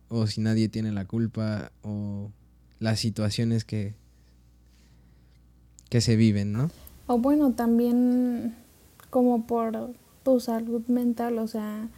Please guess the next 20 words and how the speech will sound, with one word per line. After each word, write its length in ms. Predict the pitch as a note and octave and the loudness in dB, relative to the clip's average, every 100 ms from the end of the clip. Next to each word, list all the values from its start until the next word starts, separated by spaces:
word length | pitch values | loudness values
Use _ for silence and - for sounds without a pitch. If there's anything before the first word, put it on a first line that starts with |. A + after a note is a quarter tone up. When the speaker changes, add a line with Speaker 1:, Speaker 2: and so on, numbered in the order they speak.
| - - - - - - - | -20 -20 -20 -20 -20 -20 -4
Speaker 1:
También. 240 | A#2 A#3+ | 2 4
Speaker 2:
no 160 | A#3+ A3+ | 4 4
puedes 260 | C4 C#4 C4 | 4 4 2
estar 480 | A#3 - A3 A3 A3 | 0 -2 -2 -2 -2
como 680 | B3 A#3+ A#3 G#3+ G#3 G#3+ A3 - _ _ _ _ _ _ _ | 0 2 2 -2 -4 -8 -10 -16 _ _ _ _ _ _ _
un 220 | A#3 A#3+ A#3 | 4 8 8
día 220 | B3 A#3+ | 8 6
bien 280 | A#3 A#3 A3+ | 6 4 4
con 180 | A3+ | 4
ellos 520 | A3+ A3 A3+ A3+ A3+ - | 4 2 2 0 -2 -2
y 120 | G#3+ | -2
al 160 | G#3 | 0
otro 300 | G#3 G#3 A3 G#3+ | -2 -4 -4 -2
no, 520 | G#3+ G#3+ G#3+ G#3+ A3+ - - - _ - | -2 -2 -4 -4 -8 -12 -20 -20 _ -2
y 500 | G#3 G3+ G3 F#3+ F#3+ | 0 2 2 0 0
dos 340 | G3+ G#3 G3+ | 0 0 0
días 540 | G#3 G#3 G#3 G#3 - A3 | -2 0 0 -2 -6 -6
bien 720 | G3+ G3 G#3 G3+ G3+ G#3+ G#3+ | 0 2 2 0 -2 -2 -4
otra 300 | G3+ G3+ G3+ | -4 -6 -4
vez, 520 | G3+ G3+ G#3 G#3+ | -2 -4 -4 -8